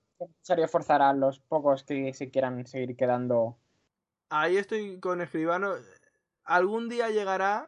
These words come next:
Speaker 2: el día en el que publiquemos en Nexene, Nintendo anuncia el cierre de los servicios online, ya no vas a poder jugar a estos juegos y saldrán ahí en la lista Mario Kart ocho,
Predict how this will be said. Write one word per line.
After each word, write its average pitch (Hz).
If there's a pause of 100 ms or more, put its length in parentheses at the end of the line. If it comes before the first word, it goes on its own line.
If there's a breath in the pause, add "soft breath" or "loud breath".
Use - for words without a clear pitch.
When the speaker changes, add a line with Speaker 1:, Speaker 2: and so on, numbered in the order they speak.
(140)
Speaker 2:
el 151
día 180
en 185
el 165
que 156
publiquemos 151
en 160
Nexene, 180
Nintendo 196
anuncia 214
el 175
cierre 214
de 202
los 185
servicios 196
online, 185
ya 165
no 165
vas 165
a 156
poder 151
jugar 165
a 151
estos 147
juegos 180
y 143
saldrán 139
ahí 143
en 139
la 131
lista 139
Mario 135
Kart 127
ocho, 190